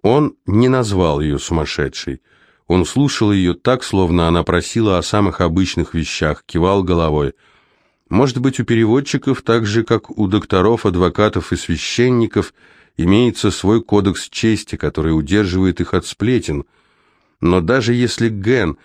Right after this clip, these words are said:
выдаст её, он сделает всё возможное, чтобы защитить господина Хасакаву.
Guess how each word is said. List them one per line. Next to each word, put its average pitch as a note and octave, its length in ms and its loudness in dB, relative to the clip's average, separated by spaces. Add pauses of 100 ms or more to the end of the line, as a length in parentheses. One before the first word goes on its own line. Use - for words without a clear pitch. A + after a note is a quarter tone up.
(200)
выдаст G2 640 -2
её, D2+ 500 -2 (720)
он F#2 180 2
сделает A#2+ 440 0
всё - 260 -2
возможное, G#2 640 0
чтобы E2 340 -2
защитить E2 760 -6
господина E2+ 840 0
Хасакаву. D2+ 840 -6